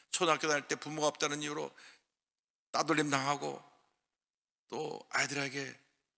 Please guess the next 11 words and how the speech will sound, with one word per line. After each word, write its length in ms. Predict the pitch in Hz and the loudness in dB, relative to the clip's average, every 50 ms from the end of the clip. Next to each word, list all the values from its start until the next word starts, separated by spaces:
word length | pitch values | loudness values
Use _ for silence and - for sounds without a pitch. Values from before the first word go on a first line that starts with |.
| _ _ _ _ _ _ _ _ _ _ _ _ _ _ _ _ _ _ _ _ _ | _ _ _ _ _ _ _ _ _ _ _ _ _ _ _ _ _ _ _ _ _
맞고 680 | - 120 123 - - - - 147 139 127 123 - - _ _ _ _ _ _ _ _ _ _ _ _ _ _ _ | -2 -2 -2 -2 -8 -6 -4 -2 -2 -2 -6 -10 -20 _ _ _ _ _ _ _ _ _ _ _ _ _ _ _
보육원에서 680 | - 147 151 147 143 139 139 131 - 151 147 139 - - - 127 | 4 6 6 6 6 6 6 6 6 6 2 -2 -6 -10 -10 -4
늘 240 | 135 147 147 143 135 131 | -2 0 0 0 -2 0
먹을 160 | 135 147 147 147 | 2 2 2 4
것이 180 | 147 135 127 | 2 0 0
없어서 160 | 139 139 139 | 0 -2 -4
부족했고 580 | - - 139 147 135 - 139 127 - 139 135 - - - - - - - _ _ _ _ _ _ _ | -6 -4 -4 -4 -2 -2 -2 -4 -4 -8 -12 -12 -14 -18 -20 -20 -20 -20 _ _ _ _ _ _ _
그 200 | - 151 147 135 | 0 0 2 2
형들의 480 | - - 175 160 147 143 139 131 - | 2 0 0 0 0 2 2 0 0
폭력은 420 | - - - 160 147 139 139 143 147 | -4 -6 -4 -2 0 0 0 0 0
일상이었습니다. 840 | 147 120 - 147 139 143 139 131 - - 135 139 127 139 131 - | 2 4 4 6 6 4 6 6 6 6 4 2 -6 -8 -12 -14